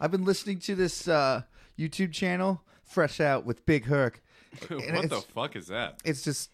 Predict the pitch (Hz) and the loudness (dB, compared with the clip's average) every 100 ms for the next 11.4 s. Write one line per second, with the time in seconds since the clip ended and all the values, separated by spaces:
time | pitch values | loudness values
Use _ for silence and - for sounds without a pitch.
0 | - 180 156 147 - 127 117 110 107 - | 0 2 4 0 -2 0 2 0 -4 -6
1 | 127 147 151 175 160 165 147 143 135 - | -6 -4 0 0 2 -2 0 0 0 -6
2 | - _ _ _ _ _ _ _ 147 139 | -16 _ _ _ _ _ _ _ -12 -8
3 | - 185 156 156 156 156 - 131 135 135 | -2 0 0 0 2 2 2 -2 -2 2
4 | 156 170 160 165 - 151 151 151 147 156 | 2 2 -2 -6 0 4 4 4 2 0
5 | 143 131 127 110 143 139 143 135 131 - | 0 0 -2 -2 -2 0 0 0 0 2
6 | 139 139 143 139 123 117 131 127 113 110 | 2 2 0 -2 -4 -6 -2 2 2 0
7 | - _ - - _ - 170 160 185 196 | -4 _ -20 -20 _ 4 6 8 6 6
8 | 170 165 165 135 139 156 143 139 - 151 | 4 4 4 2 0 2 2 0 -2 -2
9 | 139 127 - 131 156 123 135 185 226 139 | 0 0 -2 -2 0 2 2 2 2 -2
10 | 123 110 - - 147 - - - 147 196 | -2 -4 -4 -4 -4 -6 -10 -4 -4 -2
11 | 196 147 139 | -4 -2 -4